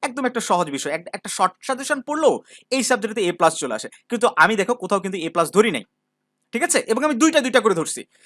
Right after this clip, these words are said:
তোমার এই ক্যালকুলেশন বিভিন্ন রকম হতে পারে। মনে করো একটা সাবজেক্টে তোমার এ প্লাস চলে এসেছে, আমি তো সি প্লাসের নিচে ধরি নাই, মনে করো একটা সাবজেক্টে তোমার সি গ্রেডও চলে আসতে পারে, তো তারপরে ওই এ প্লাস তো কভার করে নিবে।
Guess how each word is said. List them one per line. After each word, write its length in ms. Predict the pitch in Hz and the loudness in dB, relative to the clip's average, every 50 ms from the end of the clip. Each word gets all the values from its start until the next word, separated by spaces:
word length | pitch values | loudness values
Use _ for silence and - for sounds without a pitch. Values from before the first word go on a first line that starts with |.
| - - _ _ - | -20 -20 _ _ -8
তোমার 260 | - 190 190 247 311 | -4 0 2 2 0
এই 200 | 302 - 233 269 | 0 -2 -6 -6
ক্যালকুলেশন 460 | 262 - 262 247 240 302 294 - 349 330 | -2 0 0 0 0 -2 -6 -6 -2 -2
বিভিন্ন 280 | 349 320 339 330 311 | -2 -2 0 0 0
রকম 180 | 285 240 254 226 | 0 0 2 0
হতে 160 | 226 226 208 | 2 2 2
পারে। 180 | 160 139 - - _ _ - - - | -2 -2 -6 -6 _ _ -20 -14 -4
মনে 160 | 262 320 320 | 0 0 2
করো 140 | 302 294 285 | 4 4 4
একটা 220 | 240 240 - 269 262 | 4 4 2 0 0
সাবজেক্টে 360 | - 262 226 214 262 247 233 | 0 0 0 -2 -6 -4 -2
তোমার 180 | 269 254 262 | 2 2 2
এ 160 | - 226 247 247 | 4 2 0 2
প্লাস 260 | 247 254 233 - - | 4 4 4 4 2
চলে 180 | - 247 240 | 0 2 2
এসেছে, 380 | 233 233 233 - - 233 220 - _ _ _ _ _ _ _ _ _ _ _ _ _ _ _ _ _ - _ - | 2 0 0 -2 0 -2 -2 -2 _ _ _ _ _ _ _ _ _ _ _ _ _ _ _ _ _ -20 _ -6
আমি 160 | 143 170 208 | -4 -4 -2
তো 80 | 269 | -2
সি 160 | - - 247 247 | 0 0 0 0
প্লাসের 280 | - 254 247 269 247 | 0 0 0 0 0
নিচে 180 | 233 214 269 240 | -2 -2 -2 0
ধরি 160 | 214 254 320 | 2 0 2
নাই, 220 | 359 359 214 - - - | 2 -2 -2 -2 -4 -4
মনে 120 | 220 262 262 | -2 -2 2
করো 160 | 240 254 254 | 2 2 2
একটা 140 | 240 - 240 | 2 0 0
সাবজেক্টে 340 | 233 247 214 208 247 247 240 | -2 -2 -4 -2 -6 -4 -4
তোমার 160 | 247 240 233 | -2 -2 -2
সি 220 | - - 285 269 | -2 -2 -2 -4
গ্রেডও 220 | 208 226 233 208 208 | 0 0 0 0 2
চলে 200 | - 196 170 131 | 0 2 0 0
আসতে 200 | 127 - - 214 | 0 -2 -6 -8
পারে, 220 | - - - - _ _ - - | -8 -8 -10 -12 _ _ -20 -4
তো 60 | - 226 | -4 2
তারপরে 320 | 226 226 220 220 269 269 | 4 4 4 4 0 -2
ওই 480 | 240 - 208 214 - 254 277 254 269 277 | -2 -2 -4 -6 -4 -4 -4 -4 -4 -6
এ 40 | |
প্লাস 220 | - - 262 240 - | -2 -2 -2 -2 -2
তো 80 | 269 | -6
কভার 280 | 269 - 269 262 269 262 | -2 0 2 2 2 2
করে 180 | - 285 285 277 | 2 0 0 0
নিবে। 300 | 254 240 226 226 226 | 0 0 -2 -2 -6